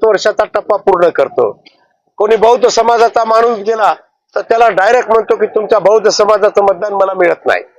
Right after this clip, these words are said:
मातंग समाजाच्या लोकांना म्हणतो की मातंगाचे हातच किती मुठभर लोक, त्याच्यावर मी निवडून येऊ शकत नाही, मला इतर लोक मतदान करतात म्हणून मी नगरसेवक होतो. अशा प्रकारचं, म्हणजे त्याला काय म्हणतात, संकुचित बुद्धी,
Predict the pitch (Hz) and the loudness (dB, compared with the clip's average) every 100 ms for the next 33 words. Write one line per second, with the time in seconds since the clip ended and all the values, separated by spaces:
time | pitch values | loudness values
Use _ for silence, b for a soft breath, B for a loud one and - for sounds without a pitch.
0 | _ _ _ _ _ _ - 180 202 226 | _ _ _ _ _ _ -6 -4 -2 -4
1 | 240 233 233 233 233 233 226 226 226 226 | -2 0 0 0 2 0 0 0 0 0
2 | 226 240 233 - - _ 190 180 202 240 | 0 -2 -4 -6 -14 _ -4 -2 -2 -2
3 | 220 226 226 175 185 220 - 220 220 214 | 0 2 2 0 0 -2 -2 -2 0 0
4 | 202 208 214 202 208 208 - _ _ 185 | 2 2 2 0 0 0 -4 _ _ -4
5 | 185 214 214 208 208 202 202 202 196 190 | -2 0 2 2 2 2 2 2 2 0
6 | 202 196 214 220 226 b b - 190 202 | -2 0 0 0 -2 b b -4 0 0
7 | 202 214 208 190 202 196 180 196 190 190 | 0 0 0 0 0 0 -2 -2 -2 -2
8 | 202 196 196 208 202 190 175 165 165 151 | -2 0 0 0 -2 -2 -2 -2 -2 0
9 | 123 - 110 - _ _ _ _ 196 277 | -2 -2 -6 -8 _ _ _ _ -2 0
10 | 277 240 - 240 220 240 233 233 247 220 | 0 -2 0 0 0 0 0 0 2 2
11 | - _ _ _ - 196 - 226 262 254 | 0 _ _ _ -4 -2 -2 0 0 0
12 | 247 220 240 233 294 277 302 214 196 165 | -4 -4 -4 -2 -2 0 -2 -2 -4 -4